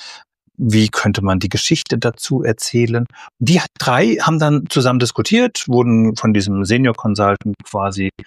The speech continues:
in der Diskussion gesteuert. Ja, jeder hat dann quasi sein Statement gegeben, die jeweils anderen konnten das Statement dann kommentieren, da wurden SWOT-Analysen gemacht und, und, und. Und da wurde das Ganze am Ende mir als großes Dokument ausgespielt,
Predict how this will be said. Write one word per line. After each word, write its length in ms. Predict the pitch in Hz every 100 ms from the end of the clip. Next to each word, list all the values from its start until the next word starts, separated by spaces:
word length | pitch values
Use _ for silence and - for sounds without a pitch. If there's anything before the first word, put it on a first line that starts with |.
| _ _ -
in 100 | 107
der 80 |
Diskussion 680 | 98 104 - 104 92 101 92
gesteuert. 760 | 90 95 - 175 185 151 143 -
Ja, 120 | 120
jeder 360 | 107 113 113 90
hat 160 | -
dann 180 | 104 101
quasi 540 | - 95 110 104 107 - - - - -
sein 180 | 95 87
Statement 440 | - 147 135 113
gegeben, 460 | 107 - 110 104 101
die 120 | 95
jeweils 320 | 90 87 -
anderen 480 | - 123 107 95 98 -
konnten 440 | 110 101 - 101
das 140 | 87
Statement 460 | - 101 - - 95
dann 100 | 92
kommentieren, 840 | - 92 87 - - 156 131 117 101
da 120 | 92
wurden 200 | 104 110
SWOT-Analysen 720 | - 131 104 101 101 101 98
gemacht 320 | 98 104 -
und, 220 | - 185 151
und, 160 | 117
und. 200 | 117 214 - - - - - -
Und 80 |
da 100 | 110
wurde 160 | 120 131
das 120 | -
Ganze 340 | 131 127 - 117
am 140 | 113
Ende 400 | 98 98 123 180 - _ _ _
mir 640 | 110 113 110 120 139 139 113
als 240 | 107 -
großes 400 | - 127 123 123
Dokument 420 | 104 - 92 87
ausgespielt, 760 | 151 214 - 170 - 147 147